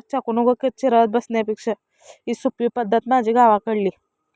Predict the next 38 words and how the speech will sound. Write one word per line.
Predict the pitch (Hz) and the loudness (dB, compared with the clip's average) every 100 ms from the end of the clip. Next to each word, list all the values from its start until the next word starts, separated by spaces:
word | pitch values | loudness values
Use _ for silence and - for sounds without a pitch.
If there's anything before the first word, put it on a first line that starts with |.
| _ _ _ _ _ _ _ _ _ _ _ _ _ - - | _ _ _ _ _ _ _ _ _ _ _ _ _ -20 0
चाकू | 254 - 233 | 2 2 0
घ्या, | 220 233 | 0 2
हे | 226 220 220 | 2 2 0
घ्या | 220 220 - | -2 -4 -2
करत | 208 202 | -4 -2
बसण्यापेक्षा | 214 214 208 220 233 | -6 -6 -6 -4 0
दगडानं | 226 214 202 202 | 2 2 0 -2
ठेचून | 233 214 202 | -6 -6 -4
घ्यायचं. | 208 202 - 190 | -2 -2 -2 -6
मग | 214 | -4
थोडंसं | 247 208 214 226 247 _ _ _ | -2 -4 -2 -4 -6 _ _ _
दोनच | 233 277 277 302 - | 4 6 6 2 -2
चमचे | 277 262 | -4 -2
मोजून | 277 277 226 247 | -2 0 0 0
मी | |
पाणी | 254 269 220 226 | 0 -2 -2 0
घेतलं, | 247 233 233 | 0 0 -4
त्याच्यामध्ये | 240 233 226 233 | -4 -2 -2 -2
गूळ | 220 240 220 | 4 4 4
घालून | 233 208 208 | 2 2 0
घेतले, | 214 - 208 | -2 -2 -6
थोडंसं | 254 220 220 | -4 -4 -2
हात | 247 - - - | -2 -4 -12 -8
विळ-, | 226 240 214 - | 0 2 2 -2
ये, | 214 - _ _ _ _ _ | -6 -8 _ _ _ _ _
चमच्यानं | 269 226 233 233 | -4 -2 -4 -2
फिरवून | 277 214 | -2 0
घ्यायचं. | 214 202 - 180 - _ _ _ _ - | 2 0 0 -6 -8 _ _ _ _ -8
मग | 240 - | -6 -4
त्या | 247 247 233 - | -4 -4 -6 -2
पाण्याला | 269 247 254 | 0 2 2
आले | 262 262 | 2 2
उकळी, | 262 - 247 | 0 0 0
वरी | 254 240 | 2 0
चाळून | 269 240 226 | 0 -2 -2
ठेवले, | 247 240 | -2 -2
चाळूनच्या | 269 247 220 240 | 0 -2 -4 -2
वरी | 240 233 | -2 -2